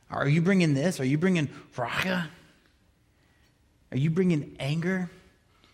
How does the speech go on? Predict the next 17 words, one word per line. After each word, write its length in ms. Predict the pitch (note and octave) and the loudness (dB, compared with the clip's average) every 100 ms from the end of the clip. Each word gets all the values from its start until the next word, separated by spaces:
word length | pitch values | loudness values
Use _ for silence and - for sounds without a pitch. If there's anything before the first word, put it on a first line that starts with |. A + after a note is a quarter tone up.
| _ _ _ _ | _ _ _ _
Are 80 | - | 0
you, 140 | E3+ D#3 | 2 4
are 80 | |
you 200 | F3 F3 | 4 6
a, 60 | C#3 | 4
a 160 | D3 C3+ | 2 0
hub 340 | A#2 F3+ F3+ | 4 4 4
of 160 | F#3+ G3+ | 2 2
it 180 | G#3 - | -2 -2
or 140 | D#3 | 0
a 40 | C#3 | 0
proponent 580 | C#3+ A#2 E3 F3+ F#3+ F#3 | -2 -4 -2 0 2 2
of 160 | F#3+ | 2
it 80 | F3 | 0
in 120 | D3 | -2
any 200 | E3+ F#3+ | 0 0
way? 340 | E3+ E3+ F#3+ | 0 0 -2